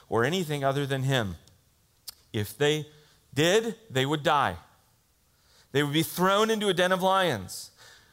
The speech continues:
When the decree is made public, what does the text say? Daniel six, verse ten. When Daniel knew that the document had been signed, he went to his house where he had windows in his upper chamber open toward Jerusalem.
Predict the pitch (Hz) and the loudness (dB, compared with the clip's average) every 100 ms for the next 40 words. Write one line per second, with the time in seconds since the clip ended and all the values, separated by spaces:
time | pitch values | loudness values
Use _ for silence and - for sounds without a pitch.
0 | _ 139 151 151 - - 196 220 240 220 | _ -2 0 -2 -4 -2 0 2 2 0
1 | 160 185 165 - 208 214 226 226 165 202 | 0 0 0 0 -2 2 0 0 0 0
2 | 214 - 190 180 160 165 - 180 180 - | 0 2 2 2 -4 -8 -2 -2 0 -2
3 | - 180 139 104 127 156 180 185 - - | 2 2 2 2 0 0 0 -2 0 0
4 | 190 190 - - - 151 147 143 - - | 0 -2 -4 -4 0 2 2 0 -10 -8
5 | 156 147 107 87 - _ _ _ _ _ | -4 -2 -4 -10 -18 _ _ _ _ _
6 | _ _ _ _ _ _ _ _ _ _ | _ _ _ _ _ _ _ _ _ _
7 | _ _ _ _ _ _ _ - 151 139 | _ _ _ _ _ _ _ -2 -2 2
8 | 165 190 190 180 165 160 220 262 226 147 | 0 0 0 0 0 0 0 0 0 0
9 | 139 143 131 165 185 - 123 127 143 131 | 0 -2 0 0 0 -4 -4 -4 -6 -6
10 | 127 117 104 - 127 92 90 135 196 208 | -4 -4 -6 -4 -4 -4 -6 -8 -10 -12
11 | _ _ _ _ _ _ _ _ - - | _ _ _ _ _ _ _ _ -14 -6
12 | 135 156 190 202 - 117 120 151 - 131 | -2 -2 -4 -8 -4 -2 -2 -6 -8 -8
13 | 120 123 117 110 160 185 180 147 110 123 | -6 -4 -4 -6 -6 -8 -8 -8 -6 -6
14 | 135 147 - 117 117 127 127 139 139 131 | -8 -12 -10 -8 -6 -6 -6 -8 -10 -8
15 | 131 117 110 110 - 98 87 | -8 -8 -8 -8 -8 -12 -12